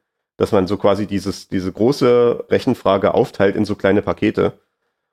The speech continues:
und das dann einzelne Maschinen rechnen lässt, diese einzelnen Teilpakete. Und das, da kam dann irgendwann die Idee auf, dass man dafür normale Computer von Endanwendern nutzen kann, die ja meistens die ganze Zeit nur so rumstehen.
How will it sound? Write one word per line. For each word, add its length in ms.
und 360
das 120
dann 140
einzelne 380
Maschinen 280
rechnen 260
lässt, 180
diese 160
einzelnen 300
Teilpakete. 680
Und 200
das, 300
da 120
kam 180
dann 140
irgendwann 300
die 100
Idee 180
auf, 180
dass 160
man 120
dafür 320
normale 680
Computer 340
von 140
Endanwendern 460
nutzen 260
kann, 220
die 60
ja 100
meistens 360
die 80
ganze 240
Zeit 180
nur 140
so 80
rumstehen. 500